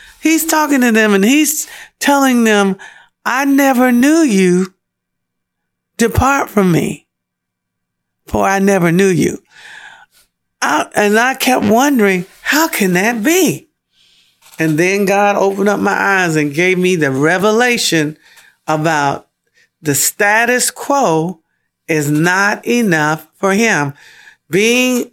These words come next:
flat, being stationary is not good. He, he considers that wicked. And he gave the perfect example in the,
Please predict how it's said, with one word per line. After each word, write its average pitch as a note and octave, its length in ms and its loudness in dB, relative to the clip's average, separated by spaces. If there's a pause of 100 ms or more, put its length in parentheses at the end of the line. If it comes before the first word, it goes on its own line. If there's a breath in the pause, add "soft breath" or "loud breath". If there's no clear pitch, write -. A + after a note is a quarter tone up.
flat, A#3 840 -4
being G3+ 400 0
stationary G#3 920 -2 (400 soft breath)
is F#3+ 200 0
not F3 520 0 (260)
good. D3 400 0
He, G3 220 -4 (140)
he A#3 160 -2
considers F3 540 -2
that E3+ 200 0
wicked. G3+ 440 -2 (360 loud breath)
And E3+ 160 -4
he G3+ 80 0
gave E3 360 -2
the C#3+ 100 -2
perfect - 640 -4
example F3 760 -2 (480 loud breath)
in D#3 380 2
the, D3 420 0